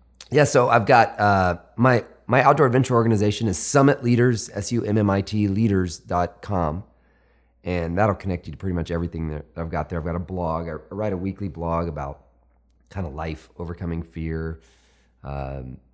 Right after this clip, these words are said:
stuff like that. Basic kind of all the stuff we struggle with, overcoming fear, and, um, spending time in solitude, um, anger, stuff like that.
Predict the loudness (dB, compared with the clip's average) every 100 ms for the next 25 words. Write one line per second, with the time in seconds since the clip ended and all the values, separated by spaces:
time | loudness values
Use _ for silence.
0 | _ -18 -16 -14 -16 -12 -12 -14 _ -8
1 | -6 -6 -10 -16 _ _ -14 -12 -14 _
2 | _ _ _ -8 -8 -10 -14 -14 -14 -12
3 | -10 -10 -10 -12 -14 -10 -10 -10 -12 -12
4 | -12 -14 _ _ _ _ _ -16 -12 -10
5 | -8 -8 -10 -10 -12 -16 -20 _ _ _
6 | _ _ _ _ _ _ _ _ -14 -4
7 | -4 -2 -4 -4 -4 -6 -12 _ -14 -6
8 | -2 -2 -4 -8 -6 -6 -6 -10 -14 -20
9 | _ -20 -20 -20 -20 -20 -20 _ _ _
10 | -12 -8 -6 -6 -8 -8 -12 -18 -16 -16
11 | -14 -16